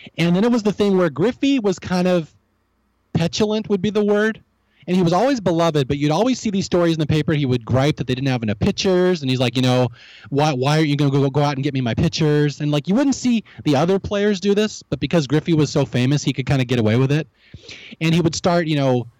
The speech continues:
"I need pitchers, or I'm gonna leave. You better do this, or I'm gonna leave." So it was always, he was always felt like he was kinda holding the Mariners hostage. And it happened, it was like that for the last couple years he was there until, I forget what was the year, ninety-eight, ninety-nine.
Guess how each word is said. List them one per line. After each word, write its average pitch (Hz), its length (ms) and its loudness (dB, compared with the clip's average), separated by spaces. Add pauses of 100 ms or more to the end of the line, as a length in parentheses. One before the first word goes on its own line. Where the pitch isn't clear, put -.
(180)
"I 131 100 -4
need 143 200 2
pitchers, 175 340 2
or 147 40 2
I'm 131 120 0
gonna 113 100 -2
leave. 165 420 2
You 131 80 -4
better 131 220 -2
do 127 160 0
this, 147 300 0
or 127 40 2
I'm 120 100 0
gonna 120 120 -2
leave." 139 300 0
So 160 80 0
it - 20 2
was 156 100 2
always, 233 280 2
he 196 80 2
was 170 100 -2
always 208 280 0 (140)
felt 165 140 -2
like 165 140 -4
he 160 40 0
was 143 100 0
kinda 160 180 2
holding 147 320 2
the 127 80 -2
Mariners 120 400 0
hostage. 104 580 -4 (640)
And 160 100 0
it 151 60 0
happened, 185 460 0
it - 40 -16
was 156 180 0
like 196 180 0
that 147 180 0
for 156 80 -2
the 131 100 0
last 147 300 -2
couple 139 240 0
years 127 260 2
he 123 80 -4
was 104 140 -2
there 143 380 2 (340)
until, 139 400 0
I 120 80 0
forget 127 340 -2
what 117 80 2
was 107 100 0
the 113 80 -4
year, 101 120 0
ninety-eight, 113 760 0
ninety-nine. 110 680 2